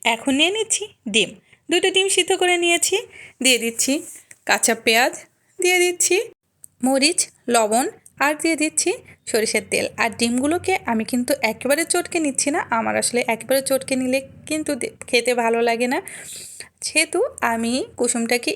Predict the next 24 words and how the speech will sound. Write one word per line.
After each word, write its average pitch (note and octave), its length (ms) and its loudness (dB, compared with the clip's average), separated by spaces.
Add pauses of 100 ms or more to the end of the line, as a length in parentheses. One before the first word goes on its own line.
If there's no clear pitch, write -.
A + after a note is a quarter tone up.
একটু A4+ 260 -2
আস্তে - 240 -2
আস্তে C4 180 -2 (100)
রেখে D4 240 0 (220)
ডিমগুলোকে A#3 480 0 (140)
ভর্তা G3+ 340 0
করে F#3+ 220 0
নিচ্ছি। F#3+ 300 -4 (340)
আর C#4+ 140 4
এইভাবে C#4+ 320 0
ডিম A3 200 0
ভর্তাই A3 340 -2
কিন্তু F#4 160 0 (180)
আমার G3 260 0
বেশি G3+ 200 0 (100)
ভালো A3+ 140 2 (100)
লাগে। A#3 220 0 (420)
Then E4 140 2 (320)
এখন A3+ 300 0
নিয়ে E4+ 220 2
নিচ্ছি F4+ 280 0 (880)
ডাল, A#3+ 280 2 (580)
আর A#3+ 100 4 (140)
নিয়ে F#4+ 160 2